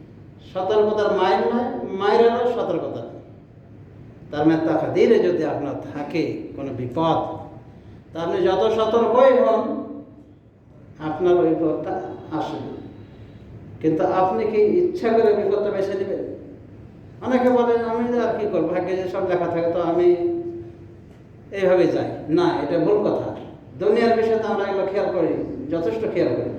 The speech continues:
দুটো পথ দেখানো হয়েছে, বলা যায় এই পথে ডাকাত আছে,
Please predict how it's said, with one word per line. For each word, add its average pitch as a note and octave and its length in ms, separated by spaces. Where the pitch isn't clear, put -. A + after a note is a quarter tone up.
দুটো G3+ 300
পথ A3+ 220
দেখানো A3 260
হয়েছে, G#3+ 240
বলা G#3 240
যায় A3 120
এই G#3+ 240
পথে G#3 240
ডাকাত F3 320
আছে, - 220